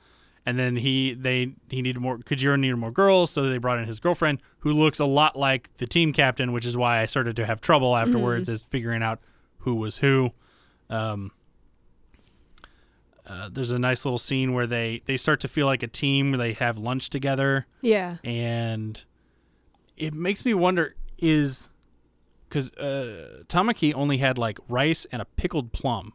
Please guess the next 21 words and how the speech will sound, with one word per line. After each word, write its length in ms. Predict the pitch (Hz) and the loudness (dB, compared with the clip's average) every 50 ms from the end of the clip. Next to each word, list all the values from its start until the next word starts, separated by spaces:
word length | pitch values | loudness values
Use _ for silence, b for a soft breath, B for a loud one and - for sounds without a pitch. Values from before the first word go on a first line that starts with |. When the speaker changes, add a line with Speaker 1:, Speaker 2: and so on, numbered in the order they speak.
| _ _ - | _ _ -10
Speaker 1:
like, 120 | 117 110 | -8 -6
one 280 | 120 123 123 143 165 185 | -6 0 4 6 6 8
Speaker 2:
Yeah. 100 | 190 185 | 8 6
Speaker 1:
singular 460 | 170 - 175 165 160 151 143 143 131 | 4 4 2 2 4 4 4 2 2
pickled 280 | - 143 - 127 110 - | 0 -2 -4 -4 -6 -6
plum. 240 | - 120 - 160 - | -8 -8 -8 -6 -2
Speaker 2:
Yeah. 240 | 226 226 190 127 214 165 _ - b b b b b b b b | 0 0 0 0 -4 -14 _ -20 b b b b b b b b
Speaker 1:
And 100 | 151 139 | -2 0
I 60 | 143 | 0
couldn't 380 | 135 - - 240 247 262 247 202 | 0 2 2 2 4 2 2 0
figure 320 | - - 202 190 190 180 | 0 -2 2 2 4 4
out, 240 | 147 127 113 113 - - | 6 6 4 2 0 -2
is 160 | 143 139 127 | -4 -4 -2
it 120 | 151 135 127 | -2 -4 -4
because 440 | 131 120 - - - 151 160 170 | -8 -10 -8 -2 0 2 2 2
she 280 | 160 - - 160 147 135 | 0 -2 -4 -2 -2 -2
is 120 | 113 - _ _ - | -4 -4 _ _ -8
poor 580 | - - 160 165 190 220 240 262 262 247 - _ _ - | -4 -2 0 0 2 0 0 -2 -4 -6 -8 _ _ -8
or 100 | 139 135 | -6 -4
because 240 | 131 139 - 151 135 | -4 -2 -2 -2 -2
she 180 | - - 139 | -2 -4 -6